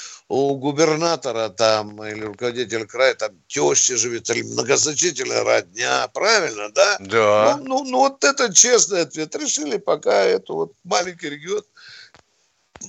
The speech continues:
Speaker 1: Так, у нас минута,
Speaker 2: Это
Speaker 1: давайте успеем.
Speaker 2: последний резерв Верховного Главного Командования.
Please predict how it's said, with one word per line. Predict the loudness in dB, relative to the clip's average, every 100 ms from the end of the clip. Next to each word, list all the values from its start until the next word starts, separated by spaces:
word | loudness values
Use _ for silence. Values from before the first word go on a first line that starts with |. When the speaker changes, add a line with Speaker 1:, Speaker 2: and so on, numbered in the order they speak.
| _ 0
Speaker 1:
Так, | 0 2
у | 2
нас | 4 4
минута, | 2 0 2
Speaker 2:
Это | 4
Speaker 1:
давайте | 4 2 0
успеем. | 2 0 0 0 -2 -2
Speaker 2:
последний | -6 -8
резерв | -6 -6 -4 0 0 -2
Верховного | -4 -4 -2 -4 -2 -6 -8 -8
Главного | -8 -4 -4 -4 -6
Командования. | 0 2 4 2 4 0 0 -2 -4